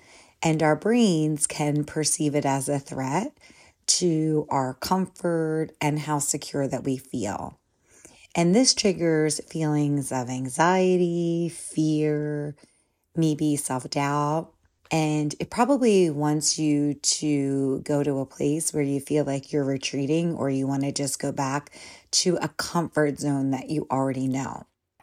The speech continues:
I had this experience with my son. As you know, he is six, and he's taking classes, these religious classes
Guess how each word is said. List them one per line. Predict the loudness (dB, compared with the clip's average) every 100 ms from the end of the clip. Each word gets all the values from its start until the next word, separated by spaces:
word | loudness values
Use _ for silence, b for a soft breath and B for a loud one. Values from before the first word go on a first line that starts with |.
| 0
I |
had | 2 4
this | 2 2
experience | -2 -2 -2 0 -2
with | -4
my | -2 -2
son. | -4 -2
As | -2 -2
you | -2
know, | -2 -2 -2
he | -2 -4 -4
is | -4
six, | -2 -2 -2 -6 -10 -4
and | 0 0 0 -4 -6 B B B
he's | -16 -6 -2 -2
taking | 0 -2 0 -4 -4
classes, | -4 -4 -4 0 0 0
these | -2 0
religious | -2 -4 -2 -4
classes | -4 -4 -4 -4 -2 -2 -4